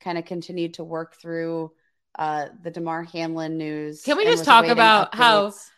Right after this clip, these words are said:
Speaker 2: last week, like, we canceled the show 'cause we didn't know any, we really didn't hear any news on Hamlin, and it was just, like, still so heavy on our hearts, and it was
Speaker 1: None of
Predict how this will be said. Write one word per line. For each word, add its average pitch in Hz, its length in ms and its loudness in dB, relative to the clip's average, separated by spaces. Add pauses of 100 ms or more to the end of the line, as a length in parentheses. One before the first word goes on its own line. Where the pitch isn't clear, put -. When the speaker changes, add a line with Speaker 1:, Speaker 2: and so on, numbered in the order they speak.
Speaker 2:
last 220 520 2
week, 226 440 -6 (220)
like, 196 200 -4
we 202 260 -4
canceled 233 480 -4
the 240 80 -8
show 202 280 -4
'cause 190 160 -18
we 196 220 -10
didn't 220 300 -2
know 190 180 -8
any, 170 420 -14
we 190 320 -12
really 214 280 -8
didn't 208 220 -10
hear 202 260 -8
any 202 280 -6
news 160 400 -14
on 160 140 -10
Hamlin, 151 440 -10
and 139 140 -14
it 147 40 -16
was 151 140 -16
just, 156 160 -18
like, 151 140 -12
still 208 360 -4
so 202 420 0
heavy 170 480 -2
on 156 100 -4
our 151 120 -8
hearts, 190 480 0
and 170 80 -10
it 165 40 -12
was 165 160 -14 (520)
Speaker 1:
None 277 120 6
of 480 60 4